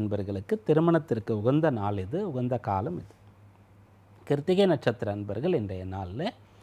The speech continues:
பெரியவர்கள் சொல்லக்கூடிய விஷயம் எதுவாக இருந்தாலும் ஏற்றுக்கொண்டீங்கன்னு சொன்னா அது வந்து அவ்வளவு நல்லது, கடவுள் வரம் கொடுக்கிற மாதிரி.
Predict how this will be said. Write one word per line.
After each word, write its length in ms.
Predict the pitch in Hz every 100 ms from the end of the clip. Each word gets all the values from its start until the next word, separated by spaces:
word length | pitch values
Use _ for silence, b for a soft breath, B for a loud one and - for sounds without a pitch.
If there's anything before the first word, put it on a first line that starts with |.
| b b b
பெரியவர்கள் 760 | 165 190 247 247 226 196 185 170
சொல்லக்கூடிய 580 | - 151 165 165 147
விஷயம் 340 | 131 123 170 156
எதுவாக 580 | 120 127 180 202 190 160
இருந்தாலும் 560 | 123 127 143 135 143 180
ஏற்றுக்கொண்டீங்கன்னு 920 | 156 185 202 175 127 113 110 139 147
சொன்னா 220 | 104 135 190
அது 100 | 120
வந்து 400 | 101 117 151 110 b b b
அவ்வளவு 480 | 110 139 214 247 175
நல்லது, 380 | 110 127 127
கடவுள் 360 | 107 120 147 160
வரம் 380 | 123 110 151 170
கொடுக்கிற 420 | 135 110 117 101
மாதிரி. 360 | 90 87 107